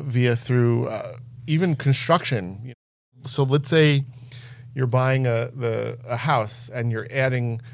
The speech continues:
you're buying a flat ranch house for eight hundred thousand dollars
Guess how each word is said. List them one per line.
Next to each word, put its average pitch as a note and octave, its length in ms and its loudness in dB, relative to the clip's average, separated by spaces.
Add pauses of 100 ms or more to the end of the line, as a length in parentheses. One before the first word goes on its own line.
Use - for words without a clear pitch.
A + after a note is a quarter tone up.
(120)
you're A#2 80 -4
buying B2 180 4
a A2+ 60 2
flat C#3 380 2
ranch A#2 280 -4
house A#2+ 380 2
for G#2 320 -8
eight A#2+ 160 -6
hundred A2+ 240 -4
thousand A2+ 300 -2
dollars C#3 500 4